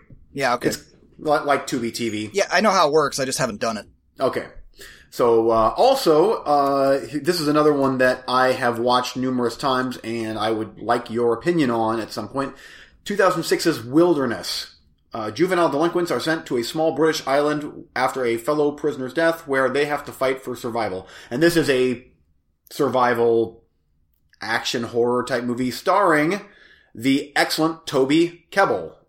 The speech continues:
Speaker 2: in one of his, probably
Speaker 1: Oh.
Speaker 2: his, one of his first roles, but really, really violent and gory and really good. Um, some of the juveniles are obnoxious, but I think because they're all from a different country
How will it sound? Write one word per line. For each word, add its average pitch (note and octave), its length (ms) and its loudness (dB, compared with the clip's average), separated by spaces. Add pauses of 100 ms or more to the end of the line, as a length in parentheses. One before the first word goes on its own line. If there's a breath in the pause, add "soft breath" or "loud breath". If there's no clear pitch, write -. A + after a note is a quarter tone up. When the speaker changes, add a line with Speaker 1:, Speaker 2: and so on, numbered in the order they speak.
Speaker 2:
in A#2 460 -4
one C#3+ 100 -2
of B2 80 -6
his, B2 220 -4 (160)
probably E3 260 0
Speaker 1:
Oh. A#2 120 -2
Speaker 2:
his, G2+ 80 -12
one B2+ 120 -6
of A#2 80 -8
his G#2+ 100 -10
first D3 320 -6
roles, A#2 380 -2
but A#2+ 220 -4 (380 loud breath)
really, G3 380 2
really C#3 480 0 (320)
violent A#2+ 520 -4
and A2 120 -10
gory B2+ 500 0
and G#2+ 440 -8 (520)
really F3 300 0
good. A#2+ 420 2 (200)
Um, A2 580 -4 (840 loud breath)
some F#3+ 240 2
of D#3+ 220 2
the D3 220 4
juveniles C#3 560 2
are B2+ 480 2 (640)
obnoxious, C3+ 680 0
but - 500 -2
I C3 80 -2
think E3+ 180 -2
because C#3 580 -2
they're A#2+ 160 0
all C3+ 140 0
from C3+ 160 -6
a A#2 40 -4
different B2 340 -6
country F3+ 580 -2